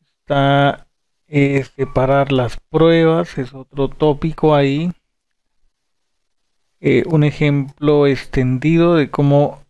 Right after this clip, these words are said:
realizar pruebas sobre, por ejemplo, las rutas, sobre las operaciones de ruta.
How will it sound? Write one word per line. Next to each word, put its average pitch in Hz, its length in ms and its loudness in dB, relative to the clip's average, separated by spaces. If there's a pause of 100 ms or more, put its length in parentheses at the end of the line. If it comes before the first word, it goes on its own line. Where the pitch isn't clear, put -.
(120)
realizar 139 680 0
pruebas 151 480 0 (240)
sobre, 170 480 2 (960)
por 170 160 0
ejemplo, 156 680 -2
las 156 260 0
rutas, 147 560 -2 (880)
sobre 143 200 -2
las 135 200 0
operaciones 143 600 0
de 135 100 2
ruta. - 360 -12